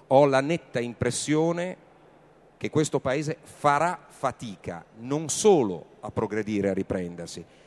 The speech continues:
ma farà estremamente fatica a capire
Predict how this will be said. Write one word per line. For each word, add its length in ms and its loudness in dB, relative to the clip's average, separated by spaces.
ma 100 2
farà 400 2
estremamente 960 0
fatica 720 -4
a 140 0
capire 760 0